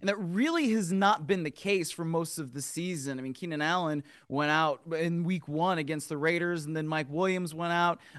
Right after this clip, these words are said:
uh, I think it was week seven against Seattle when they were both playing together for the first time. And now they're starting to get into that rhythm. I mean, I love the way Justin Herbert plays. Sometimes I get a little frustrated with the design of the offense and the way that those play calls come in.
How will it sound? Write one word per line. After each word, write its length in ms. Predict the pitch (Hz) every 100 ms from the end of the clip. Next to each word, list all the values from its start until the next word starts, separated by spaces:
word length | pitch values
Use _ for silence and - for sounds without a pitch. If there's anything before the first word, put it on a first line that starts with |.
| -
uh, 60 | 139
I 80 | 139
think 180 | 165
it 40 | 156
was 140 | 143
week 160 | 147 156
seven 560 | - - 175 170 180
against 320 | 165 151 165 -
Seattle 320 | 160 165 180
when 120 | 156
they 80 | 147
were 120 | 151
both 300 | 139 170 165
playing 240 | 185 170
together 280 | 156 151 185
for 140 | - 156
the 80 |
first 340 | 143 180 165 -
time. 360 | 175 185 180
And 80 | 160
now 240 | 175 190 - - -
they're 100 | 202
starting 420 | 202 240 233 226
to 120 | 196 175
get 240 | 185 190
into 200 | 190 175
that 260 | 170 170 151
rhythm. 400 | 180 160 156 139
I 220 | - -
mean, 120 | 226 - -
I 320 | 240 277 285 240
love 500 | 220 185 202 208 175
the 100 | 185
way 220 | 170 180
Justin 400 | 151 165 160 151
Herbert 380 | 151 160 143 -
plays. 560 | - 143 147 156 170 - - -
Sometimes 760 | - 240 262 277 269 262 247 -
I 140 | 175 185
get 120 | 180
a 40 | 180
little 200 | 165 143
frustrated 840 | - 175 170 - - 196 214 185
with 220 | 160 160
the 80 | 160
design 680 | 143 139 123 151 180 190 190
of 280 | 160 160 151
the 160 | 147
offense 540 | 143 170 175 220 220 208
and 100 | 165
the 40 | 147
way 260 | 139 175
that 280 | 165 165 -
those 200 | 160 160
play 260 | - 147 180
calls 420 | 175 208 208 208
come 260 | - 220 214
in. 180 | 226